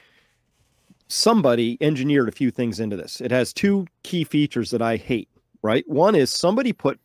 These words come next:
four separate inserts from the G P one twenty protein from H I V into this thing. Hey, H I V is this awesome, successful virus that gets in and wrecks your immune system, goes in and destroys your C D four cells.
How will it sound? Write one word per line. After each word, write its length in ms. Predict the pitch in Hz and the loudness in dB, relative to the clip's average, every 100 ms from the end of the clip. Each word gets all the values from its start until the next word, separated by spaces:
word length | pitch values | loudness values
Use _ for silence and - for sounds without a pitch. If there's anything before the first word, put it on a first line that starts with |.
| _ - | _ 2
four 460 | 180 127 107 104 _ _ - | 4 4 2 0 _ _ -10
separate 380 | - 160 160 143 | -2 0 2 2
inserts 500 | 156 147 127 120 - | 0 0 -2 -2 -4
from 480 | 135 123 120 123 - | -2 0 0 -2 -4
the 100 | 120 | -4
G 220 | 139 151 | -2 -2
P 120 | 156 | 0
one 200 | 139 131 | 0 0
twenty 280 | - 139 143 | 0 0 0
protein 400 | - 113 - 113 | 0 0 0 -6
from 200 | - 113 | -4 -2
H 180 | 113 - | -2 -2
I 140 | 110 | -4
V 180 | 98 98 | -4 -8
into 160 | 92 90 | -8 -10
this 220 | 90 - | -10 -12
thing. 180 | 92 - _ _ _ _ _ _ _ _ | -12 -16 _ _ _ _ _ _ _ _
Hey, 220 | - 311 175 | 0 2 4
H 240 | 226 269 | 4 4
I 80 | 208 | 4
V 180 | 135 143 | 4 4
is 120 | 139 | 2
this 180 | 175 - | 0 -2
awesome, 520 | - 95 113 165 180 185 - | -6 -6 -2 0 0 -4 -8
successful 580 | 170 - 123 110 165 | -6 -2 0 0 0
virus 380 | 117 113 123 143 | 2 2 2 0
that 100 | 127 | -2
gets 260 | 151 170 - | 0 0 0
in 100 | 127 | 0
and 160 | 123 | 0
wrecks 220 | 113 113 - | 0 -2 -4
your 120 | 202 | -2
immune 260 | 294 226 | 0 0
system, 360 | 139 120 - 95 _ _ _ - | -2 -4 -6 -10 _ _ _ 2
goes 260 | 151 180 | 4 6
in 140 | 175 180 | 2 0
and 80 | |
destroys 500 | 156 - - 127 131 | -2 -2 2 4 4
your 100 | 127 | 0
C 220 | 117 147 135 | -2 0 2
D 100 | 131 | 0
four 280 | - 98 | 0 -2
cells. 340 | - 80 52 | -4 -10 -14